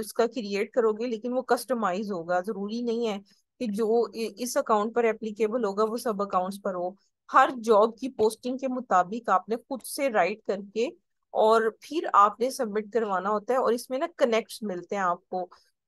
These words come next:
अ, यानी कि जब आप first time Upwork का account create करोगे तो fifty connects मिलेंगे, और ना हर job पर apply करने के लिए कुछ connects required होते हैं,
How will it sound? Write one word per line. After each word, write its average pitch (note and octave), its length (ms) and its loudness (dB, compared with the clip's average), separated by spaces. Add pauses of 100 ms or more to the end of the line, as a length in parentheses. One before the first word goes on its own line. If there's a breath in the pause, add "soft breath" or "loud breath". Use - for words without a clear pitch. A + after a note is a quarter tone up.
(140)
अ, G#3+ 60 2
यानी A3 480 2
कि C4+ 100 -8
जब A#3+ 180 4
आप A#3 100 4
first B3+ 340 -4
time C4 160 0
Upwork A3 460 -4
का A#3+ 100 0
account A#3 360 -2
create G#3+ 340 -6
करोगे G3+ 300 -4
तो B3+ 120 -2
fifty - 480 -6
connects G3 460 -2
मिलेंगे, F3 440 -8
और A3+ 280 0
ना C#4+ 240 -4 (720)
हर C4 220 4
job A3+ 360 4
पर C4 100 6
apply A3+ 320 4
करने A3 300 -4
के G#3+ 120 -8
लिए G#3+ 200 -8
कुछ B3 200 -8
connects A#3+ 480 0
required G3+ 480 0
होते F3+ 240 -6
हैं, C#4+ 120 -6